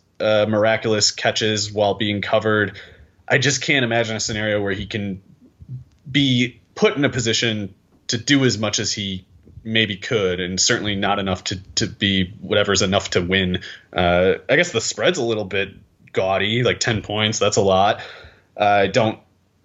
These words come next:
really know what to make of that, but I see nothing positive with the Bears, so I,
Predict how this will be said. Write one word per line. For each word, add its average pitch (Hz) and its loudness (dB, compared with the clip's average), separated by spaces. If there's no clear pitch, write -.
really 123 0
know 127 2
what - -2
to 160 0
make 143 0
of 147 0
that, 156 0
but 110 0
I 110 -4
see 139 0
nothing 117 -2
positive 113 0
with 95 -10
the 92 -8
Bears, 87 0
so 87 0
I, 85 0